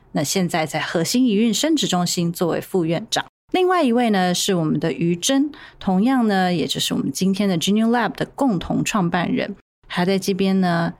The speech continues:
结合了他们益生菌产业非常多年的资源去创立了 Genu Lab。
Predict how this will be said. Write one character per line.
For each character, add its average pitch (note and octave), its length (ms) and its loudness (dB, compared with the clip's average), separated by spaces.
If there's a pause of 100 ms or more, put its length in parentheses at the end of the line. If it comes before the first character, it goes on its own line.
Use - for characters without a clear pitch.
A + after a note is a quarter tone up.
(140)
结 F#3+ 240 0
合 G#3 160 0
了 F3+ 180 2
他 F#3 200 -2
们 E3+ 220 0
益 C4 80 2
生 A#3 220 2
菌 A#3 180 2
产 - 240 -2
业 E3+ 160 0
非 B3 220 -2
常 G#3+ 220 0
多 G#3+ 120 0
年 G3+ 140 2
的 E3+ 80 0
资 F#3 220 -2
源 E3+ 120 0
去 - 140 -4
创 F#3 240 0
立 E3+ 140 0
了 C#3 40 0
Genu E3 300 -4
Lab。 F3 160 -2